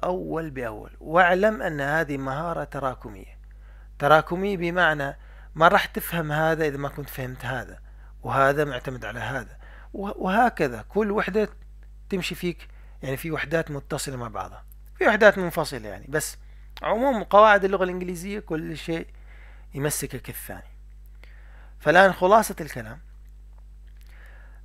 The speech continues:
أنه أنا سأشرح بالتفصيل، سأختصر حيث يصلح الاختصار، وسأطول حيث يحتاج التطويل، وما بينهما إن شاء الله نأخذ ونعطي، يعني سدد ون-،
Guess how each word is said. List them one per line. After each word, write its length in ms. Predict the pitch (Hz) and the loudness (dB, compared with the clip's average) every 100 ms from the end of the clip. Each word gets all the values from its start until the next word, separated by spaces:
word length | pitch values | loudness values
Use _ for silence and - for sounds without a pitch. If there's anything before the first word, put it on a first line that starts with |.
| - | -4
أنه 440 | 151 151 127 135 - - | 0 0 -2 -6 -6 0
أنا 300 | 139 143 139 | 2 2 0
سأشرح 460 | 135 143 - - | -2 -4 -4 -6
بالتفصيل، 520 | 160 - 170 - 143 | -6 -8 -8 -6 -8
سأختصر 800 | 127 - - - - 196 - 214 | -6 -4 -4 -6 -8 -8 -4 -4
حيث 340 | - 165 160 175 | 0 0 0 4
يصلح 420 | 190 214 190 165 | 4 4 0 -2
الاختصار، 720 | 160 143 - - 123 120 - - - - - - - - | -4 -6 -8 -10 -8 -10 -12 -18 -20 -20 -20 -20 -20 -2
وسأطول 920 | 131 131 - 147 - 175 170 180 180 | -2 0 -4 -4 2 2 4 2 2
حيث 320 | - 143 143 | -2 -2 -4
يحتاج 560 | 143 135 120 - 185 165 | -4 -4 -2 4 4 4
التطويل، 540 | 143 117 - 95 95 - - - - - - - - - - - - - - | -4 -8 -12 -14 -16 -18 -20 -20 -20 -20 -20 -20 -20 -20 -20 -20 -20 -20 -8
وما 280 | 185 214 196 | 0 6 8
بينهما 640 | 147 135 127 113 123 147 170 | 8 2 0 -4 -2 -2 -2
إن 80 | |
شاء 200 | 127 127 | -6 -6
الله 140 | 123 139 | -2 0
نأخذ 360 | 131 117 120 | -2 -6 -12
ونعطي، 320 | 107 107 - 110 | -12 -14 -12 -14
يعني 320 | 107 127 147 - | -12 -14 -16 -12
سدد 400 | - 117 120 110 | -10 -8 -8 -10
ون-، 160 | 104 | -12